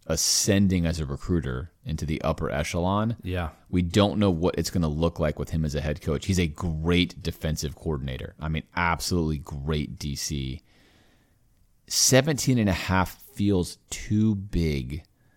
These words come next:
Speaker 1: even though Ohio State plays really well at home and they have a super potent offense. This just feels too big for me for a week one line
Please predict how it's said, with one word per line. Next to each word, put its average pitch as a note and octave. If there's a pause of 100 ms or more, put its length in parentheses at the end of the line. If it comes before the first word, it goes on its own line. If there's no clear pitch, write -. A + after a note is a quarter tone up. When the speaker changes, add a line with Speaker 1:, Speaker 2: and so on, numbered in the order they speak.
(540)
Speaker 1:
even G2+
though F2+
Ohio D#2+
State D#2+
plays D2+
really F2+
well E2
at C#2+
home D#2
and D2
they D2
have -
a C#2+
super A#2+
potent D#2
offense. D2
This C3+
just -
feels B2
too -
big E2+
for G#2
me G2
for F2+
a D2
week E2+
one D2
line D3